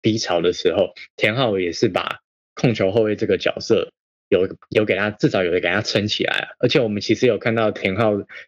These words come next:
就像我之前季中分析所说的，在新竹工程师里面，我蛮惊讶的球员，我是选择田浩。那从下半季可以看得出，其实他在组织上面或者是在进攻上面，确实比上一季进步很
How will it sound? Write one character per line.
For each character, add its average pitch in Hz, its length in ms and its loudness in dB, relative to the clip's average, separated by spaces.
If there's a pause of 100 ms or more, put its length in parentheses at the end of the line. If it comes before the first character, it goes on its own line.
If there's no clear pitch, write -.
(160)
就 120 100 2
像 113 220 2
我 90 180 0
之 113 180 2
前 95 300 -2
季 117 180 2
中 107 160 0
分 101 160 0
析 104 200 0
所 92 240 -2
说 90 260 2
的， - 220 -2
在 110 280 0 (200)
新 139 200 0
竹 117 140 2
工 113 160 0
程 104 100 0
师 110 140 2
里 95 100 -2
面， 98 200 0
我 92 120 2
蛮 87 320 -4 (520)
惊 160 180 2
讶 165 120 0
的 98 100 0
球 90 260 0
员， 87 160 -2
我 90 140 2
是 135 100 2
选 80 220 -2
择 80 140 0
田 80 280 -6
浩。 - 240 -6 (420)
那 107 320 0
从 120 220 0
下 131 160 -2
半 131 180 -2
季 127 140 -2
可 110 100 -2
以 95 60 4
看 101 220 -4
得 90 80 -4
出， 95 320 0
其 107 180 0
实 104 60 2
他 123 140 -2
在 110 300 0 (760)
组 104 220 2
织 135 200 2
上 131 240 -2
面 113 360 0
或 117 180 4
者 95 40 -8
是 120 140 0
在 120 140 2
进 110 200 -2
攻 107 160 0
上 104 200 0
面， 101 180 0
确 151 160 2
实 110 160 -2
比 85 220 -6
上 98 280 0
一 90 40 -4
季 101 180 0
进 87 240 -4
步 87 140 -4
很 - 180 -4